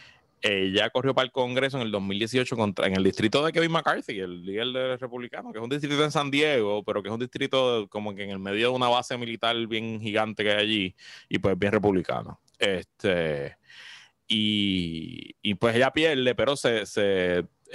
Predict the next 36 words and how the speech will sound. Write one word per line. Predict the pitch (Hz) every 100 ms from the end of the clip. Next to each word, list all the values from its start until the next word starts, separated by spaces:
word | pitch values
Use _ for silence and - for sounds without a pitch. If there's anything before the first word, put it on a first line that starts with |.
| 113
ella | 131
estaba | - 180 180 185
como | 185 180
que | 175
en | 170
el | 165 147
corillito | 160 151 151 156 175
así | - 165
del | 170 160
squad | - - 156 160 160 156
y | 147
cogió | 127 135
como | 135 170 175
algo | 175 180 170
de | 170
esa, | 165 170 160 143 135
de |
esa | 139 156 165
ola, | 208 -
porque | 143 117 110 104 90
en | 107
el | 104
dos | 101
mil | 101
dieciocho | 110 131 123 127
fue | 123
que | 120
corrió | 117 107 113 113
A | 104 95
O |
C, | - 107 127 123 120 113
este, | 98 - 90
todo, | 87 110
todo | - 120
ese | 123
corillo. | 104 71 53